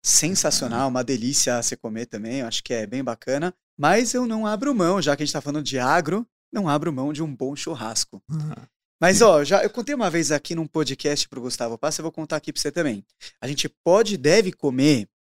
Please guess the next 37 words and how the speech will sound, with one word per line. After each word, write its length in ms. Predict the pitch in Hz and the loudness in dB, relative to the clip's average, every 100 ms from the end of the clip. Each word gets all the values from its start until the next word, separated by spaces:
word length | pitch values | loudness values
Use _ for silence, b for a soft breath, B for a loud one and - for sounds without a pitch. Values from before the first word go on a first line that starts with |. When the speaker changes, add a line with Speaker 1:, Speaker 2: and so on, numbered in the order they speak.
| - | -18
Speaker 1:
a 60 | 113 | -14
carne, 440 | - 120 147 120 - | -4 0 0 -4 -10
né? 260 | 120 123 143 | -8 -6 -6
Porque 120 | - | -6
às 120 | 110 | -6
vezes, 340 | 131 123 117 - B B _ | -4 -4 -4 -6 B B _
é, 260 | 113 120 113 | -8 -6 -6
vem 160 | 113 135 | -4 -4
essa 180 | 135 | -4
pergunta, 600 | - 120 117 165 143 123 | -4 -8 -6 -6 -4 -6
como 160 | 117 127 | -6 -6
é 60 | 123 | -8
que 180 | - | -4
é, 260 | 135 175 127 - 107 95 _ - | -2 0 -2 -8 -14 -16 _ -10
né? 220 | 135 139 - | -4 -4 0
Pode, 220 | 156 143 | 0 0
não 60 | 117 | 4
Speaker 2:
Sim. 120 | 110 | 6
Speaker 1:
pode? 360 | 170 196 220 - B B - | 6 4 0 -6 B B 0
Única 360 | 302 330 - | 2 2 -2
coisa 320 | - 190 175 | 0 0 0
que 100 | 170 | -4
a 40 | 160 | -6
gente 180 | 160 - | -6 -8
tem 180 | 175 | -8
que 100 | 190 | -10
fazer 380 | - 151 135 147 - | -6 -4 -2 -4 -2
antes 340 | 262 359 156 | -4 -2 -4
de 120 | 127 143 | -4 -4
comer 420 | 135 117 120 110 _ _ - | -4 -2 -4 -6 _ _ -10
a 80 | 123 | -10
carne 560 | - 143 165 123 110 - _ _ - | -2 2 2 0 -10 -12 _ _ -6
é 120 | 151 | -6
comer 260 | - 196 214 | -2 -2 -2
um 120 | 214 | -4
pão 280 | - 180 151 | -4 -4 -2
antes. 540 | 131 110 101 - - | -4 -6 -4 -2 -4